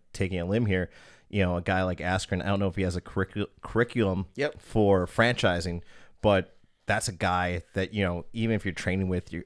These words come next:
Speaker 1: he's got all the
Speaker 2: Yeah,
Speaker 1: knowledge in the world.
Speaker 2: exactly.
Speaker 1: Um, and it, and with Duke too, I know that he's a,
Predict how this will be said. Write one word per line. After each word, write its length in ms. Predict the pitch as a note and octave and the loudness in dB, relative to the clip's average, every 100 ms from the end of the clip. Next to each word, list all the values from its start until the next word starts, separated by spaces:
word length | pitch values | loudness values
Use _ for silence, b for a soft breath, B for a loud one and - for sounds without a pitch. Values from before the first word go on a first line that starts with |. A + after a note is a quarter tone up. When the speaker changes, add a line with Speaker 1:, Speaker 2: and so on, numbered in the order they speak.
| - | -14
Speaker 1:
he's 460 | - - F#2+ F#2 | -20 -12 -8 -6
got 400 | - F#2 E2 D2 _ - | -2 -2 0 -4 _ -2
all 600 | G2 G2+ G#2+ G2 F2+ - - | 2 6 6 4 2 -4 -10
the 80 | G2 | -6
Speaker 2:
Yeah, 60 | F#2 | -2
Speaker 1:
knowledge 320 | F2 F#2 F2+ F#2 | 0 -2 -4 -4
in 100 | F2+ | -4
the 60 | |
world. 380 | F2 G#2+ G2 F2+ | 2 4 4 2
Speaker 2:
exactly. 100 | B B B B B | B B B B B
Speaker 1:
Um, 460 | G2 F#2+ F#2 F2 D#2 _ _ _ - | 0 2 2 -2 -10 _ _ _ 0
and 160 | A2 | 2
it, 200 | G#2 F#2+ - | 2 -2 -2
and 160 | G#2+ | 2
with 180 | G#2+ F#2+ | 2 0
Duke 220 | B2 C3 | -2 -2
too, 180 | - C#3 | -2 2
I 80 | A2+ | 4
know 220 | C3 C#3+ | 6 6
that 160 | A#2+ F2+ | 4 2
he's 260 | - C3+ | -4 2
a, 240 | A2+ F#2 | 4 4